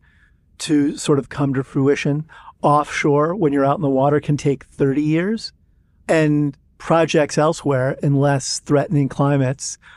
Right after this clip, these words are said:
can be anywhere from several months to five years, depending on, on the scope of the project. Is that right, more or less?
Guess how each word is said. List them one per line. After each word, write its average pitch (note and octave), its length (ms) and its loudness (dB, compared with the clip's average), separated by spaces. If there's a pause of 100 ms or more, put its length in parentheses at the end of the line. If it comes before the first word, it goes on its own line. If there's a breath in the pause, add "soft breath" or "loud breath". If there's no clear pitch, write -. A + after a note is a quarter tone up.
(240 loud breath)
can D#3 180 -2
be D#3 140 2
anywhere D3+ 400 2
from C#3+ 480 0 (140 loud breath)
several D3+ 440 2
months C#3+ 300 0
to C#3 100 -4
five C3+ 380 0
years, C3+ 500 -2
depending C#3 520 0
on, C3 340 0 (400 soft breath)
on C#3+ 180 0
the C3 120 -2
scope C3+ 400 0
of C#3 60 2
the C3+ 80 -2
project. C3+ 480 0
Is C3 100 0
that D3 180 2
right, C#3 300 -2
more C#3+ 220 0
or C#3 80 -2
less? C#3+ 420 -8